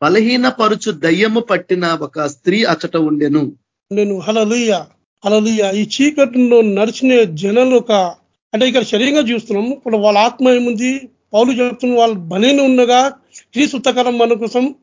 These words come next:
Speaker 2: చనుము. అదే వాళ్ళ ఆత్మ అవుతుంది. ఇక్కడ మనం చూ-, ఇట్లా ఈ, ఈ కళ్ళ ద్వారా మనం చూస్తున్నాం, ఇట్లా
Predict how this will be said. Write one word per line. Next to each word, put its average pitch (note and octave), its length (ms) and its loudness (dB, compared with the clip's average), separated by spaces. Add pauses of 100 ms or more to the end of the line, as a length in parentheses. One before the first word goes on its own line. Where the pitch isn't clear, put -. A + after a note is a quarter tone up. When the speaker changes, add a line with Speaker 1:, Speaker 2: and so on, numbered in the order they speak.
(360)
Speaker 2:
చనుము. G3+ 220 -2 (100)
అదే A3+ 420 2 (380)
వాళ్ళ G#3 140 2
ఆత్మ C4 340 0
అవుతుంది. C4+ 380 0
ఇక్కడ B3 220 -2
మనం A#3+ 260 2
చూ-, A#3+ 260 -2
ఇట్లా B3+ 340 0
ఈ, C#4 540 -2
ఈ B3 40 -2
కళ్ళ B3+ 260 0
ద్వారా C#4+ 160 2
మనం C4+ 140 0
చూస్తున్నాం, B3 460 -2
ఇట్లా G#3 240 -2